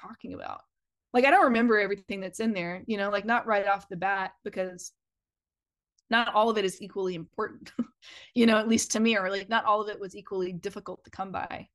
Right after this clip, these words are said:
And so some, some of the pieces kind of, like, fall apart. But I would say, like, there's also a,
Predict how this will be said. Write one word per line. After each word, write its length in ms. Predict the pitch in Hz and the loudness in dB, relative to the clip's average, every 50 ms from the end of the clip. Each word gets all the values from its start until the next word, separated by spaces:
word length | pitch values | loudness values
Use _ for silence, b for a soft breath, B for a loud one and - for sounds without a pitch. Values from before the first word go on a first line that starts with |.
| _ _ _ _ _ | _ _ _ _ _
And 180 | - 208 196 180 | -8 -6 -6 -4
so 500 | - 220 196 185 185 185 185 190 - - _ | -2 0 0 2 2 0 -2 -6 -12 -16 _
some, 420 | - - 214 208 208 196 190 190 - - | -8 -6 -6 -4 -6 -8 -12 -18 -16 -8
some 180 | - 226 220 | -6 -4 -4
of 100 | 208 190 | -4 -4
the 60 | 196 | -8
pieces 340 | - - 214 185 - 185 - | -10 -10 -12 -12 -12 -14 -10
kind 160 | - 190 190 | -8 -6 -6
of, 120 | 190 175 180 | -6 -6 -8
like, 200 | 185 180 - - | -8 -10 -10 -8
fall 240 | - 202 196 185 180 | -4 -2 -2 -2 -2
apart. 400 | 180 - - 240 208 185 - - | -6 -2 0 0 0 0 0 -4
But 120 | - 240 262 | -4 0 2
I 100 | 277 311 | 2 2
would 160 | 349 349 - | 2 0 -2
say, 180 | - 339 311 294 | -2 -2 -2 0
like, 340 | 262 240 220 202 - _ _ _ _ _ _ _ _ _ _ _ - | 0 -2 -2 -4 -8 _ _ _ _ _ _ _ _ _ _ _ -2
there's 160 | 262 277 269 | 0 2 2
also 380 | 277 - 320 330 - 349 330 277 | 2 2 0 0 0 0 2 2
a, 140 | 240 214 | 2 0